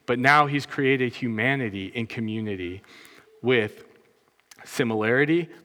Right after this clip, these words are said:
but yet diversity. And that's starting to give us what a picture of true community is. It's a unity of diverse beings.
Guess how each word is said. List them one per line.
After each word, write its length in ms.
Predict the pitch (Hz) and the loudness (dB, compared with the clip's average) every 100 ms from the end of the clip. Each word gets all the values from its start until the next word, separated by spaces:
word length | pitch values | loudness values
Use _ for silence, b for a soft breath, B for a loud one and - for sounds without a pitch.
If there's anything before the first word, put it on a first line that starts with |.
| - | -8
but 120 | 107 | -4
yet 280 | 117 117 110 | -2 -2 -2
diversity. 680 | 117 107 120 123 107 92 95 | -6 -2 -2 -2 -6 -6 -6
And 120 | 107 | -2
that's 180 | 123 - | -2 -2
starting 380 | - 143 143 127 | -2 0 0 -2
to 40 | |
give 200 | 110 123 | -2 -2
us 180 | 117 113 | -4 -6
what 320 | 107 127 113 | -4 -4 -4
a 60 | 113 | -8
picture 560 | - - 131 - 120 | -8 -4 -4 -2 -4
of 100 | 101 | -4
true 300 | - - 120 | -6 -4 -4
community 760 | 117 123 110 110 104 101 101 104 | -4 -6 -4 -4 -4 -6 -4 -2
is. 360 | 104 90 - B B B B - | -2 -6 -10 B B B B -4
It's 200 | 113 113 | -4 -4
a 60 | |
unity 760 | 107 110 143 131 107 104 101 104 B B | -4 -2 -2 -2 -4 -4 -6 -10 B B
of 300 | - 107 104 | -4 -4 -4
diverse 760 | 101 95 90 107 101 98 - - 98 | -8 -8 -6 -4 -4 -6 -12 -20 -10
beings. 520 | 101 98 85 85 95 | -8 -6 -8 -12 -18